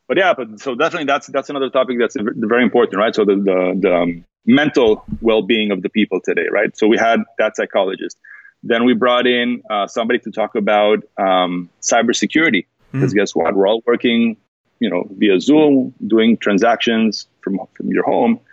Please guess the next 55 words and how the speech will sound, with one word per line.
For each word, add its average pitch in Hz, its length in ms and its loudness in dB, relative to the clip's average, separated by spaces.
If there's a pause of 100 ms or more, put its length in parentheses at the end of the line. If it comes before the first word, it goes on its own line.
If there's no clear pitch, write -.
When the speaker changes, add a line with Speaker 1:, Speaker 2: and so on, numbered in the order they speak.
(200)
Speaker 2:
Yeah. 139 100 -12
Speaker 1:
sometimes 113 360 2
using 117 220 4
your 104 160 4
work - 160 -10
computer. 107 380 2
So 95 160 0
what 104 260 0
can 117 100 -2
you 107 100 0
do 107 120 2
to 98 120 -4
be 101 120 2
better 98 160 0
protected - 420 -4
on 110 80 -8
that 139 140 0
realm 107 240 0
as 95 100 -8
well? 98 240 -2 (260)
Speaker 2:
Mm. 139 260 -4 (400)
Speaker 1:
And, 117 120 -2 (220)
uh, 117 380 2
and 127 120 -2
then 139 120 -2
physical 147 360 0
security 101 560 -4
as 101 100 -10
well. 113 340 0
You 98 80 -8
know, 98 200 -6 (220)
back 113 300 -2
in 139 80 4
the 135 100 4
early 147 260 4
days 143 260 0
of 120 100 -2
this 127 180 0
whole 127 180 -2
process, 127 480 -2
we, 113 580 2 (100)
you 104 100 -10
know, 98 100 -2
some 123 220 0
of 131 140 2
us 127 100 0
that 113 160 0
have 104 200 -2 (460)
had 113 140 0
experiences 127 520 0
with, 110 200 2
with 101 180 0 (220)
situations 117 480 -2
with 107 140 -2
cows, - 420 0